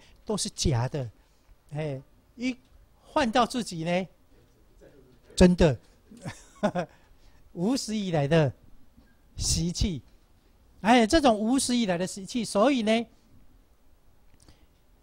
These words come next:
一讲到修道，要将自己空，哦，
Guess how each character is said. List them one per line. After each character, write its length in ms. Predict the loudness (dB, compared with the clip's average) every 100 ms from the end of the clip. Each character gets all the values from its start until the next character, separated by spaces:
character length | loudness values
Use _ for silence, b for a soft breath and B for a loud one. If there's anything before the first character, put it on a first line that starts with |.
| _ _ _ _ _ _ _ _ _ _ _ _ _
一 120 | -2
讲 320 | 0 2 0 2
到 200 | 2 2
修 340 | 0 0 0
道， 320 | 2 0 0 -6 -18 _ _ _ _ _ 0
要 220 | 2 2
将 260 | 2 -2
自 160 | -2 -6
己 200 | -6 -10 2
空， 340 | 6 6 4 -14 _ _ _ _ _ _ _ -20 -20 _
哦， 340 | -4 -2 -2